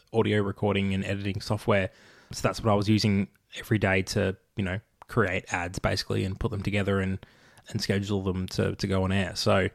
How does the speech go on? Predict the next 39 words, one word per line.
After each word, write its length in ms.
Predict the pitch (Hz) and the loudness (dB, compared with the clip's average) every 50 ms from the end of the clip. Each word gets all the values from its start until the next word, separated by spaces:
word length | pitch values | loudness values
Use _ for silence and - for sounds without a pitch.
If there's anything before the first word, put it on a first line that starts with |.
| - - - - | -8 -12 -4 0
that 120 | 110 95 | 0 2
was 100 | 104 101 | 2 2
the 60 | 104 | 2
major, 340 | 107 107 107 101 - 113 101 | 4 4 4 4 4 4 2
com-, 260 | - - - 104 - - - | 2 -2 -8 -10 -6 -2 2
the 80 | 107 | 4
main 180 | 110 117 127 127 | 6 6 4 4
component 500 | - 127 117 135 143 147 143 139 - - - | 4 4 6 6 8 6 6 4 2 -2 -2
of 200 | - 117 107 - | -2 -2 0 2
the, 260 | - 120 117 117 110 | 4 6 6 6 6
of 100 | 113 107 | 2 -2
the 80 | 107 107 | -2 0
job, 260 | 113 127 170 - - | 0 0 0 0 0
and 120 | 104 98 | 0 0
then 400 | 101 95 98 98 95 98 98 - - _ _ _ _ _ - | 2 2 2 2 0 0 -2 -6 -8 _ _ _ _ _ -2
the 80 | - 107 | 0 0
rest 300 | 98 90 90 - - 98 | 0 0 -4 -4 -4 -4
is 160 | 90 92 101 | -4 -4 -6
announcing. 580 | 98 92 90 90 90 - - 95 90 90 92 - - | -6 -6 -4 -4 -4 -4 -6 -6 -6 -8 -10 -12 -10
And 160 | - 95 95 | -8 -4 -2
you're, 200 | 95 95 95 92 | 0 0 0 0
it's 140 | - - - | 0 2 2
literally, 340 | 139 117 - - 110 101 98 | 2 4 4 4 4 4 2
like, 160 | 92 90 - | 0 -4 0
it's 120 | - - | 4 6
all 100 | 135 131 | 6 6
pre-recorded 680 | 120 - - 123 104 101 95 - 95 85 82 87 90 - | 6 4 2 2 2 2 0 -2 -4 -6 -6 -6 -8 -10
these 180 | 87 87 - | -10 -8 -8
days. 300 | - 110 - - - - _ _ - - - - - - - _ _ - | -8 -10 -10 -10 -12 -14 _ _ -20 -20 -20 -20 -20 -20 -20 _ _ -2
If 80 | 113 120 | 2 4
you 160 | 120 117 107 | 4 4 4
see, 500 | - - - 123 107 107 107 104 104 - | 2 4 4 6 6 6 6 4 2 0
if 60 | - | 0
you 120 | 113 117 110 | 0 2 4
hear 140 | 113 127 117 | 4 4 4
an 80 | 104 | 4
announcer, 600 | 104 98 98 98 98 95 - - 98 90 90 - - _ _ - | 4 2 2 2 0 0 -2 -2 -2 -2 -4 -6 -8 _ _ -4
you 140 | 101 107 95 | -2 -2 0
know, 200 | 90 92 101 | 0 0 -2